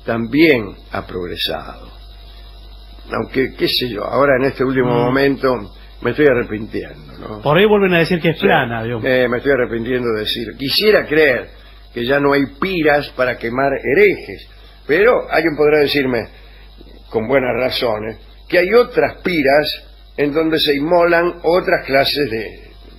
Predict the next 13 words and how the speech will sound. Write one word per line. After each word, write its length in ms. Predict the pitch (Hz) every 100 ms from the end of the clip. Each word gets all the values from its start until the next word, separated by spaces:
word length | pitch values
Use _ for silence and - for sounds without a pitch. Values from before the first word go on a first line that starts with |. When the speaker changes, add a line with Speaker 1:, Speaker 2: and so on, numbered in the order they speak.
| -
Speaker 1:
de 120 | 110 113
herejes. 500 | 147 208 135 - 92 - - - - - -
A, 300 | 78 92 107
algunos 280 | 135 180 170
de 60 |
nuestros 320 | 151 151 147
amigos, 580 | 143 170 220 165 127 - - - -
esas 360 | 113 - 127 -
piras 280 | 165 208 190
les 140 | 131
parecen 480 | - 117 117 131 147 - - - - - - - - - - - - - -
bastante 440 | 160 - 143 131
razonables. 680 | 123 123 185 226 117 95